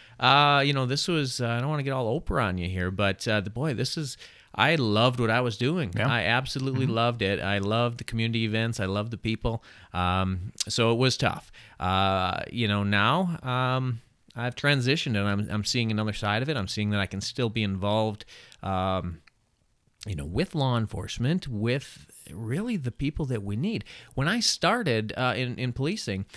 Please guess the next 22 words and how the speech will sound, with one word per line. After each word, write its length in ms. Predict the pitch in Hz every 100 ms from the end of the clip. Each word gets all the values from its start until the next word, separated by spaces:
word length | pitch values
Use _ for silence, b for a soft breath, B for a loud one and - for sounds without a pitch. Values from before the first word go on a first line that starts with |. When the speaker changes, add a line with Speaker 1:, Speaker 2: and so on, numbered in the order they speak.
| B B
Speaker 1:
we 120 | 202 220
had 160 | 180
over 180 | 175 156
three 280 | - 160 170
hundred 340 | 147 147 107
candidates. 640 | - 120 135 80 - - - b b b
The 100 | 139
last 280 | 139 147 180
Speaker 2:
Wow. 140 | 160
Speaker 1:
time 100 | 151
I 60 | 139
heard, 180 | 123 143
they 80 | 107
had 80 |
thirty-five 580 | - 120 131 135 151 135
people 320 | - 123 -
that 100 | 107
wanted 220 | 87 117 120
to 60 |
do 100 | 117
the 100 | 127
job. 440 | 117 107 160 165